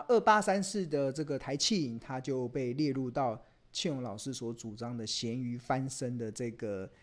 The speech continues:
呃，策略中。那我们看它什么时候被触及的？它触及可以往前滑，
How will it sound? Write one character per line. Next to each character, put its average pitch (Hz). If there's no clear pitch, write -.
呃， 104
策 175
略 147
中。 131
那 151
我 120
们 117
看 143
它 -
什 -
么 104
时 123
候 135
被 143
触 139
及 110
的？ 87
它 143
触 139
及 117
可 135
以 139
往 123
前 120
滑， 90